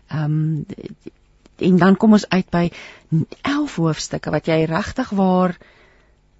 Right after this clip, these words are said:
in diepte ingaan dan om mense te help en, en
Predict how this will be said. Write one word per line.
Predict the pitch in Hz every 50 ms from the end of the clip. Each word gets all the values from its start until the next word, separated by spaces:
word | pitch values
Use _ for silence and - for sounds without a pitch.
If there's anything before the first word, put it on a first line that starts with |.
| _ _ _ _ _ -
in | 190 202
diepte | 185 196 190 - 277 - -
ingaan | 165 160 143 - - - 143 143 131
dan | 139 143 131 131 135 143 _ - -
om | - 156 147
mense | 139 131 131 135 - - 156 -
te | - 143
help | 143 131 127 127 131 - -
en, | 143 143 143 -
en | - 147 147